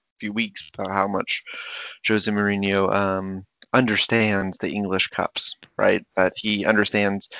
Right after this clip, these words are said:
the mentality of the English Cups and how to get through them. So, uh, it was good to see us enter that game with,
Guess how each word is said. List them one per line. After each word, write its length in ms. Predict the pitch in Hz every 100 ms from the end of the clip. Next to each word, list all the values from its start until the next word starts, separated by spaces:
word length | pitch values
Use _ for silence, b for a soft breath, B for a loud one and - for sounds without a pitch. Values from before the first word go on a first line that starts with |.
| B B
the 80 | 101
mentality 500 | 101 92 104 92 92
of 60 | 95
the 60 |
English 260 | 92 95 95
Cups 280 | - 90 -
and 80 | 95
how 140 | 95
to 100 | 92
get 280 | 101 104 -
through 200 | 98 98
them. 180 | 92 98
So, 360 | - 95 98 B B B B B
uh, 200 | 98 98
it 60 | 92
was 160 | 98 -
good 240 | 113 101
to 80 | 98
see 280 | - 107 101
us 340 | 95 - - - - - _ -
enter 280 | 117 110 107
that 200 | 95 90
game 340 | 104 98 95 95
with, 200 | 98